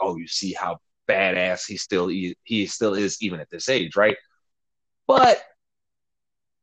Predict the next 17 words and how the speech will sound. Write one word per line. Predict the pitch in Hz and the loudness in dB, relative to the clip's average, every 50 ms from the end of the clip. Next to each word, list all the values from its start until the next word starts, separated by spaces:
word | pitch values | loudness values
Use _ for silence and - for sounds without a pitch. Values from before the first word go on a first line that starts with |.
| _ _ _ - | _ _ _ -16
you, | 135 - 131 160 131 196 214 190 | -14 -12 -12 -8 -4 -4 -2 2
you, | 214 190 190 190 | 2 2 2 2
you | 196 165 | 2 2
can't | - - 247 220 - - | 4 4 4 4 4 2
pull | - 208 190 165 120 | 4 6 6 6 6
that | 120 113 107 - | 6 4 4 4
with | 104 104 85 | 0 -2 0
Drew | - 110 110 | 0 0 0
McIntyre. | 101 107 104 95 - - - 80 - 78 73 67 62 - - _ _ _ _ _ 113 | 2 2 0 0 0 -4 -12 -10 -6 -6 -6 -6 -8 -14 -20 _ _ _ _ _ 0
Not | 139 156 - - | 0 0 2 2
when | 170 160 151 | 2 4 6
you're | 143 143 135 | 4 4 4
trying | - - 139 131 127 117 | 2 2 2 4 4 4
to | 101 | 2
build | 90 85 113 117 113 107 - | 4 4 6 6 6 4 2
him | 117 107 95 | -2 -2 2
up | - - - - | 2 2 2 0